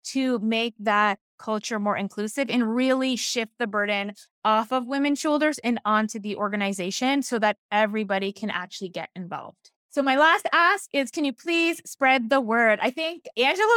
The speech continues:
sent me an email last week. He said, "Andrea, this is revolutionary. Like, nobody else is talking about it this way." So yeah, there is this great opportunity to really shift those stereotypes, to think about diversity, equity, and inclusion in a different way.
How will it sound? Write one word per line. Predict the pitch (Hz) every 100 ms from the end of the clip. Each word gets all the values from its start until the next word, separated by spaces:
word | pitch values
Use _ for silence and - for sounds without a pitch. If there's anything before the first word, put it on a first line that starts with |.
| -
sent | 330
me | 359
an | 330
email | 285 302 285 294
last | 277 233 247
week. | 320 339
He |
said, | 339 285 240
"Andrea, | 320 415 330
this | 247 -
is | 453 320
revolutionary. | 392 311 330 392 403 311 254 220
Like, | 220 214
nobody | 240 349 381 392
else | 359 392
is | 359
talking | - 330 349 302
about | 285
it | 262
this | 254 277
way." | 277 202
So | 202 277
yeah, | 269 339 220 - _ _ -
there | 302
is | 311
this | 302 -
great | 277 294 -
opportunity | 285 285 240 302 320 285
to | 226 262
really | 254 254
shift | 247 - 254 254 -
those | 240 240 -
stereotypes, | 214 202 208 247 262 285 302 - -
to | 254 220 208 208 _ - -
think | - 285 294
about | 277 233 - -
diversity, | 226 226 233 240 226 233
equity, | 196 208 233 220
and | 208
inclusion | 208 240 233 233
in | 226 226
a |
different | 196 208 - 196 -
way. | 208 208 330